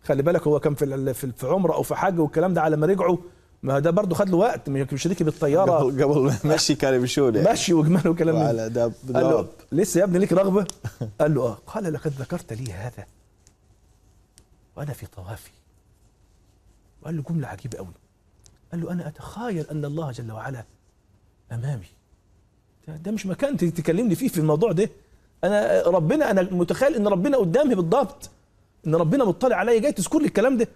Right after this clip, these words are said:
Speaker 1: فهو شوف، د-، ولذلك حديث النبي عليه السلام:
Speaker 2: عليه الصلاة
Speaker 1: "أن
Speaker 2: والسلام.
Speaker 1: تعبد الله كأنك تراه"، اللي هو سيدنا جبريل قالها له. النبي وصى بها عبد الله بن عمر، وصى بها أكثر من صحابي.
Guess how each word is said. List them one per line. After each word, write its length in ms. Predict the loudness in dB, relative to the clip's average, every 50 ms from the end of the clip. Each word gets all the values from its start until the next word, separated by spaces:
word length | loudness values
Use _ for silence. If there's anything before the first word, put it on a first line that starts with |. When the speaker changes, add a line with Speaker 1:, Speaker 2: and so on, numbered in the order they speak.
| _ _ _ _
Speaker 1:
فهو 200 | -14 -12 -10 -10
شوف، 280 | -8 -8 -10 -10 -12 -18 _ _ _ -12 -6
د-، 160 | -4 -4 0
ولذلك 600 | 2 2 2 4 4 2 2 0 0 -8 -18 -20 -12
حديث 320 | -6 -4 -2 -2 -2 -2 0
النبي 240 | 2 2 2 2 0
عليه 80 | -2
السلام: 400 | -2 -4 -2 0 0 2 0 0 -2 -6
Speaker 2:
عليه 100 | -10 -10
الصلاة 260 | -8 -8 -8 -8 -8
Speaker 1:
"أن 60 | -6 -4
Speaker 2:
والسلام. 200 | -2 -2 0 0
Speaker 1:
تعبد 320 | 0 0 0 0 2 2
الله 340 | 2 2 2 2 2 2 0
كأنك 600 | 0 -2 -2 -2 -2 -2 0 0 0 0 0 0 0
تراه"، 360 | 2 2 2 4 2 2 0 -4 -8 -18 -10 -4
اللي 140 | -2 0
هو 100 | 2 2
سيدنا 360 | 2 2 2 0 0 2 2 2
جبريل 320 | 2 2 0 0 -2 -2 0
قالها 300 | 0 2 4 4 4 4
له. 140 | 2 2 -2 -4 -18 _ _ _ _ _ -6 -2
النبي 280 | 0 2 2 2 4
وصى 240 | 2 2 2 0 0
بها 160 | 0 0 2
عبد 180 | 0 0 0 0
الله 180 | 0 0 0 0
بن 140 | 0 -2
عمر، 300 | -2 -2 -4 -4 -4 -6
وصى 340 | -4 -2 -2 -2 -2 -2 -4
بها 300 | -2 0 0 0 0 0 -2 -6 -20 _ _ _ _ 0
أكثر 320 | 0 2 0 0 0 2 2
من 140 | 2 2
صحابي. 480 | 0 0 -2 -2 0 2 2 2 0 -4